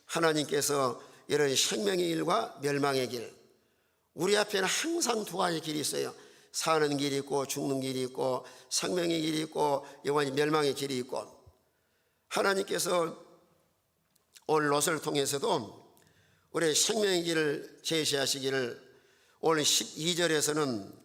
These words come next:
"내게 속한 자나 사위나 자녀나 성중에 내게 속한 자들은 다 성 밖으로 이끌어내라." 지금 소돔성이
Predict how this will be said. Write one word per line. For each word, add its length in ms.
"내게 760
속한 460
자나 500
사위나 640
자녀나 460
성중에 440
내게 180
속한 300
자들은 520
다 340
성 260
밖으로 300
이끌어내라." 680
지금 260
소돔성이 880